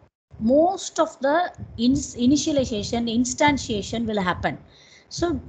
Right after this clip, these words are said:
due to that, if you are trying for more number of allocation without the subject knowledge, just like that. Nowadays, if you are,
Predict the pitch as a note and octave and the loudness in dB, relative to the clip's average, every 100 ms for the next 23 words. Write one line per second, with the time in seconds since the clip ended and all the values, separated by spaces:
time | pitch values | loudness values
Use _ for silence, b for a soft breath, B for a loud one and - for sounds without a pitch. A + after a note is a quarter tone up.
0 | G3 F#3 D4+ G4 G4 C4+ G#3 G#3 C#4 - | -6 4 4 4 2 2 4 4 2 -2
1 | B3 B3+ C4+ C4 B3 - A#3+ C4 E4+ D#4+ | -4 -2 0 2 2 0 0 0 -2 -2
2 | D4 D#4 D#4 G#3+ A3 C#4 D#4+ F4 C#4+ G#3+ | 2 2 2 -2 0 2 2 2 0 -2
3 | A3+ B3+ C4 B3+ G3 G#3 A3+ G#3+ C#4+ C4 | 0 0 0 -2 -4 -2 -4 -2 -2 -2
4 | A#3 C4 C4+ B3+ - F#3 F#3+ A#3 A#3+ G#3+ | 0 2 2 -2 -2 -2 -2 -2 -2 0
5 | C4 A3+ A#3 - C#4 F#3+ G3 D#3 D3+ G#3+ | 0 0 -2 0 -2 0 -2 -2 -6 0
6 | A#3 B3+ D4 D4 B3+ C4 B3 A#3 | 2 4 2 0 -6 -2 2 0